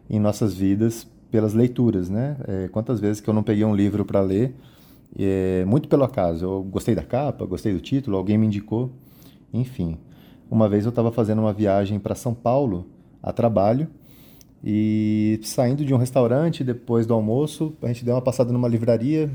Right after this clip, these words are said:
com os colegas de trabalho. Quando eu entrei nessa livraria, tinha uma equipe da T V Cultura, com câmera, é, microfone ali, entrevistando os clientes daquela loja,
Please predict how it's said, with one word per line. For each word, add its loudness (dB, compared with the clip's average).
com -4
os -6
colegas 0
de -14
trabalho. 0
Quando -2
eu 0
entrei -2
nessa -2
livraria, 2
tinha -6
uma -2
equipe -4
da 0
T 0
V 0
Cultura, 0
com 0
câmera, 2
é, -2
microfone -2
ali, 0
entrevistando -2
os -4
clientes -4
daquela -2
loja, 0